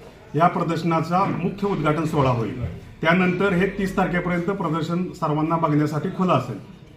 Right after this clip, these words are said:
ह्या प्रदर्शनाचं सगळ्यात महत्त्वाचं वैशिष्ट्य म्हणजे आता आपण पाहतोय की सगळीकडं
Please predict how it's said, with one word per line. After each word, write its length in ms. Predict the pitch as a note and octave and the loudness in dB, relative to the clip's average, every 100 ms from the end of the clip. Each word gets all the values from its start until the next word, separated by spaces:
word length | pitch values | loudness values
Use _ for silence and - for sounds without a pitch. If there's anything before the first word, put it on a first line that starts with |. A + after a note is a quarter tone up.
| - | -2
ह्या 120 | E3 | 0
प्रदर्शनाचं 680 | G3 G3 G3 G3 G3 A3 A3+ | 2 0 0 0 -2 0 0
सगळ्यात 340 | G#3 F3 F3 | 0 0 0
महत्त्वाचं 540 | F#3+ E3+ E3+ E3+ F#3 F3+ | 0 -2 0 -2 0 0
वैशिष्ट्य 400 | D#3 F3 E3 F3 | 0 -2 -2 0
म्हणजे 420 | E3+ C3+ C3 - - - - - | 2 2 0 -4 -12 -16 -12 -4
आता 200 | C#3 F#3 | 0 0
आपण 220 | E3+ F#3+ | 2 0
पाहतोय 440 | F#3 F3 E3+ F#3 | 4 2 4 2
की 140 | D3 D3 | 2 0
सगळीकडं 480 | E3+ D3+ D#3+ F3 | 0 0 0 0